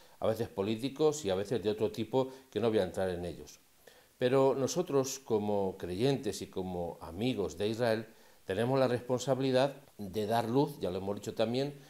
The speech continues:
en toda situación y particularmente en el contexto de los medios de comunicación en su guerra mediática contra Israel. No solo contra Israel, sino contra muchas personas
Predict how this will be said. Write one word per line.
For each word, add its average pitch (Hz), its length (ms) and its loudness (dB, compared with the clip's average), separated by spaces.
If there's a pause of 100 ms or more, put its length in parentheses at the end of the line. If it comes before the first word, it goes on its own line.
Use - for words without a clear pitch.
(320)
en 113 160 -2
toda 117 200 4
situación 139 760 0
y 110 80 -4
particularmente 135 1160 0 (200)
en 104 100 -2
el 123 120 2
contexto 123 600 0
de 101 140 -2
los 92 320 -4
medios 110 640 -2
de 98 120 -4
comunicación 127 800 -2 (240)
en 127 140 0
su 120 380 -2 (100)
guerra 139 560 0
mediática 123 960 -2
contra 104 500 -2
Israel. 85 540 -4 (840)
No 117 300 0
solo 180 300 6
contra 107 340 2
Israel, 98 360 0
sino 101 300 -6
contra 98 340 -2
muchas 113 340 -2
personas 143 680 0